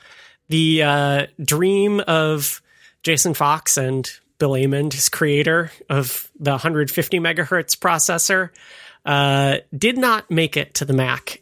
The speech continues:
in nineteen ninety-four.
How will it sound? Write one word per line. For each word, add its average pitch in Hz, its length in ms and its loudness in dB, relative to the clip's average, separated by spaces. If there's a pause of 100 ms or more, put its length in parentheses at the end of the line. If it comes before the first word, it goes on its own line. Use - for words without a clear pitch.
(160)
in 127 540 0 (340)
nineteen 139 380 0
ninety-four. 135 880 0